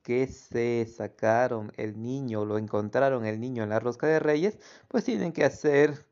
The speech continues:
una fiesta según la tradición, pero algunos hacen tamales o alguna comida, ¿no? Y con este el motivo de reunir a la familia. También ese mismo día, el dos de febrero, pues celebramos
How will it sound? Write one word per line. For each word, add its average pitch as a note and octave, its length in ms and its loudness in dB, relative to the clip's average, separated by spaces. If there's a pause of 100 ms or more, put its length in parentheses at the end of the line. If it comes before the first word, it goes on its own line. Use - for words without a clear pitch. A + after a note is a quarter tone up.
(140)
una A#2 680 -2
fiesta C#3 440 0
según A2 260 -6
la A2+ 100 -4
tradición, C3 580 0 (380)
pero A2+ 180 4
algunos A2 380 -2
hacen G#2+ 560 -4 (160)
tamales B2+ 960 0
o A2 160 0
alguna A2+ 400 -4
comida, A2+ 420 -2
¿no? A#2+ 180 -6 (300)
Y A2+ 320 -2
con A2+ 240 0
este A2 220 -2
el C3 100 0
motivo B2+ 400 0
de C#3+ 100 6
reunir G#2 320 -2
a G#2 60 0
la A#2 100 0
familia. D#3+ 420 0 (340)
También B2 380 0
ese B2 200 -6
mismo B2 360 -4
día, B2+ 320 4
el G#2+ 100 -2
dos G#2 180 -2
de A#2+ 100 -2
febrero, D3 500 2 (320)
pues E3+ 160 0
celebramos C#3 800 2